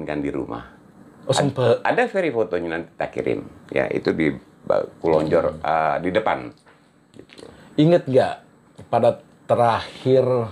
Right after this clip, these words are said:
Speaker 2: Papa pergi ada pesannya barangkali? Pesan-pesan terakhir yang disampaikan kepada anak-anaknya?
Speaker 1: Pesannya gini aja,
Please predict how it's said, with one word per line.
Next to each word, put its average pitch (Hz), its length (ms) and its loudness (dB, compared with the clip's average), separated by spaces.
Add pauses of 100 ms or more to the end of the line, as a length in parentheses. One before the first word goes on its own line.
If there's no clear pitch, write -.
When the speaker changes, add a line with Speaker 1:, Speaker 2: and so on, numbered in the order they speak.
(120)
Speaker 2:
Papa 101 340 0
pergi 107 480 0
ada 107 220 0
pesannya 110 560 -2 (340)
barangkali? 127 720 -4
Pesan-pesan 117 520 0
terakhir 107 360 2
yang 117 80 4
disampaikan 104 540 -2
kepada 98 360 0
anak-anaknya? 87 640 -6 (640)
Speaker 1:
Pesannya 151 420 0
gini 104 220 0
aja, 80 420 0